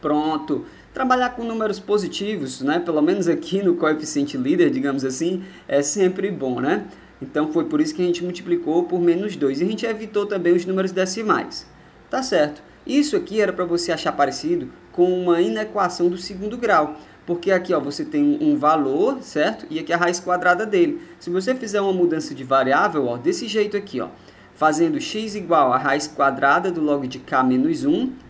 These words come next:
né? Esse valor, claro, é maior ou igual que zero, é o resultado da raiz quadrada, temos o seguinte. Ah, bem aqui, ó, em vez dessa raiz quadrada toda, eu coloquei só uma, uma letrinha x, tá? E bem aqui, ó, como a gente tem o mesmo valor, só que sem a raiz quadrada, é porque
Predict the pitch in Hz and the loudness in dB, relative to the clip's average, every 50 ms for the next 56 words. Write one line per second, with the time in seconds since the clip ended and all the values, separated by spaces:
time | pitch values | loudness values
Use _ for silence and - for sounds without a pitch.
0 | - - 123 135 143 143 143 - - 127 139 131 131 131 131 131 135 135 131 135 | -12 -6 0 2 2 2 0 -2 -4 -2 0 2 2 0 -2 -2 0 0 0 0
1 | 131 131 127 127 131 127 131 127 127 - 160 147 151 135 135 147 160 143 139 131 | 0 0 0 0 0 0 -2 -4 -2 -4 -6 -2 0 0 0 0 -2 -2 -2 -4
2 | 127 - - 131 120 123 127 127 127 123 127 - - - 151 147 147 151 156 165 | -6 -6 -4 -4 -4 -2 -4 -4 -4 -4 -8 -6 -2 -2 -2 -2 2 4 4 4
3 | 196 202 190 - - 190 190 196 202 196 185 196 190 - - 233 202 180 156 143 | 4 2 -4 -6 -2 0 0 0 0 -4 -8 -8 -10 -8 -8 -8 -6 -2 0 0
4 | 123 - - - - - - - - - - - - - - - - - - - | 0 0 -4 -10 -12 -16 -20 -20 -20 -20 -20 -20 -20 -20 -20 -20 -20 -20 -20 -20
5 | - - - - - - - - 151 160 160 160 - - - 151 143 233 262 285 | -20 -20 -20 -20 -20 -16 -4 0 2 2 2 2 0 -2 -6 -8 -4 -2 0 0
6 | 233 175 - - 220 240 247 196 139 - - - - - 156 143 156 175 165 151 | 0 0 -2 -4 -2 0 2 2 2 2 0 -6 -6 -4 -2 2 4 4 4 4
7 | 160 - - 147 147 143 139 147 - - 147 147 156 175 180 180 175 175 175 175 | 2 -2 -4 -2 0 0 0 0 0 -2 -2 0 0 0 0 0 2 2 2 2
8 | 185 185 190 196 185 185 190 180 185 - - - 233 247 247 233 - 226 233 233 | 2 2 0 0 0 0 0 -4 -4 -4 -4 -4 -4 -4 -4 -4 -4 -2 -2 -2
9 | 233 - - - - - 202 202 202 185 190 196 220 233 220 - 208 190 185 175 | -4 -4 -8 -10 -6 -4 -2 -2 -2 -2 -2 -6 -6 -4 -4 -4 -4 -4 -4 -2
10 | 185 - - - - 151 156 185 190 - - - - - - 180 175 240 254 269 | -4 -8 -8 -2 4 4 4 4 4 -2 -12 -18 -20 -10 -8 -6 -4 -2 -2 -2
11 | 254 - - 220 202 160 - - 180 180 175 170 160 175 175 170 - 175 170 - | -2 -4 -2 0 0 0 0 0 0 4 4 4 4 2 0 -2 -2 -6 -6 -2
12 | 175 160 160 147 131 - - - - - - 143 151 170 190 220 233 247 240 226 | -2 0 2 2 0 0 -6 -12 -16 -6 -2 0 2 4 4 2 2 0 0 2
13 | 233 226 220 202 170 175 - 180 165 - - - 214 226 233 202 190 160 156 - | 0 2 2 0 -2 -2 -2 -4 -4 -4 -4 -6 -4 -4 -2 0 0 0 -2 -2
14 | - 135 123 131 147 180 190 175 170 175 - 180 170 - 185 180 180 180 156 | -4 -4 -4 2 2 2 4 4 0 -2 -2 -6 -6 0 0 2 2 2 0